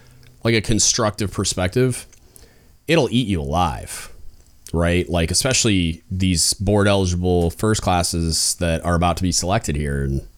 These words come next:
p-, less than a month, I think. Um, it's, it's something that,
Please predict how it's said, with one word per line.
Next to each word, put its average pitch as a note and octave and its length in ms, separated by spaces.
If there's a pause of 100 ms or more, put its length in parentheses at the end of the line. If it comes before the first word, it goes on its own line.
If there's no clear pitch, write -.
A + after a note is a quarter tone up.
(140)
p-, - 160 (180)
less D2 280
than D2 80
a C2+ 40
month, C#2 300
I C#2 80
think. C#2 380 (760)
Um, F#2 520 (2500)
it's, - 540 (340)
it's A#2+ 200
something C#3 480
that, G2 300